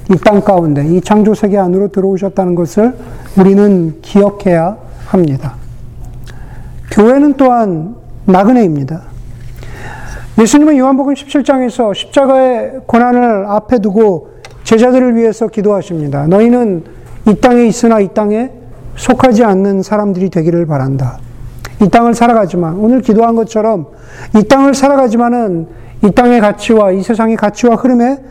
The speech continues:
파묻혀버리는 그러한 존재들이 되지 않기를 기도하신 겁니다. 그것은 일차적으로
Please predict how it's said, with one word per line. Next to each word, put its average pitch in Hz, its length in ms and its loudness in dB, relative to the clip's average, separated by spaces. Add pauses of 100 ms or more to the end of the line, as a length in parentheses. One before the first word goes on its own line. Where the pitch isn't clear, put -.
(380)
파묻혀버리는 233 800 2
그러한 208 340 -2
존재들이 190 560 -2
되지 180 260 -2
않기를 185 520 -2 (400)
기도하신 214 500 2
겁니다. 151 480 -4 (460)
그것은 208 320 4
일차적으로 214 840 0